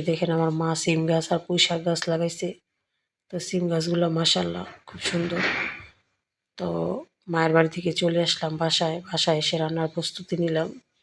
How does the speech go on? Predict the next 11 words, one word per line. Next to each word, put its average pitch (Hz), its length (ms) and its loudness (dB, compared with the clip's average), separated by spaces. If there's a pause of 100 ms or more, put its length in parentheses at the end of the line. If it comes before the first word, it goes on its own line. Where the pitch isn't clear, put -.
(580)
তো - 120 -20
গতকালকে 165 500 -2
দুটো 165 280 2
মুরগি 160 260 4
এনেছিলাম, 170 460 2 (360)
তো 170 80 -10 (100)
মুরগিগুলো 165 380 2
আজকে - 240 -2
আমি 165 180 2
রান্না 160 320 0
করব। 165 180 0